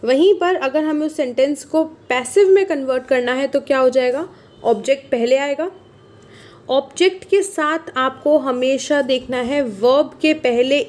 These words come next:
is, am, are आएगा, ऑब्जेक्ट के बाद में आएगा is, am, are अगर वो प्रेजेंट है। So object is, am, are, third form of verb plus by plus subject। So यहाँ पर अगर हम बेसिक चीज़ देखें तो हमेशा क्या होगा?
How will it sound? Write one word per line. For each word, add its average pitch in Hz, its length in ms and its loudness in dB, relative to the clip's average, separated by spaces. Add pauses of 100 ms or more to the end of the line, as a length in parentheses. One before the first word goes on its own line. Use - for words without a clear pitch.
is, 311 180 4 (200)
am, 247 200 2 (120)
are 214 280 -2
आएगा, 190 460 -10 (800)
ऑब्जेक्ट 254 540 -2
के 330 140 0
बाद 220 380 -4
में 247 100 0
आएगा 240 360 -2
is, 254 160 -4
am, 285 180 -2 (100)
are 214 220 0 (380)
अगर 233 220 2
वो 285 160 2
प्रेजेंट 226 640 -2
है। 214 180 -6 (800)
So 262 160 2 (120)
object 226 640 -4
is, 240 100 -2
am, 262 180 -2
are, 277 220 -2 (340)
third 415 220 4 (120)
form 285 200 -2
of 302 100 -4 (120)
verb 226 220 4 (440)
plus 247 240 0
by 208 360 -4
plus 269 240 -2
subject। 202 360 -6 (440)
So - 80 -2
यहाँ 302 380 0
पर 370 160 -2
अगर 339 200 -2
हम 359 160 2
बेसिक 339 540 -2
चीज़ 349 220 2
देखें 320 360 -4
तो 339 120 0
हमेशा 277 540 0
क्या 302 180 -2
होगा? 285 400 -2